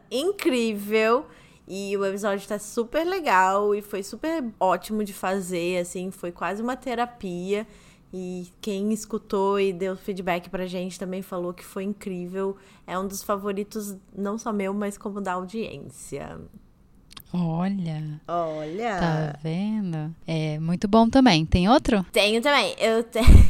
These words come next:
Speaker 1: <laughs> eu gosto
Speaker 2: <laughs> Tem.
Speaker 1: muito do Suruba de Rondonópolis, que é o episódio número doze, que fala sobre tabus. E esse, ele é mais pessoal, porque a gente fala um pouco sobre a nossa experiência com tabus, o que que no,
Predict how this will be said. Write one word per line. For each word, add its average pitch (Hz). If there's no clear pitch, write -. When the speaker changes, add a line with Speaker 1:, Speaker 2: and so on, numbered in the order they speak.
Speaker 1:
<laughs> 247
eu 233
gosto 247
Speaker 2:
<laughs> 294
Tem. 269
Speaker 1:
muito 320
do 247
Suruba 269
de 247
Rondonópolis, 247
que -
é -
o 226
episódio 214
número 208
doze, 190
que 262
fala 202
sobre 208
tabus. 214
E 226
esse, 233
ele 214
é 214
mais 214
pessoal, 269
porque -
a 226
gente 220
fala 196
um 190
pouco 190
sobre 202
a 196
nossa 247
experiência 202
com 190
tabus, 190
o 208
que 226
que 233
no, 202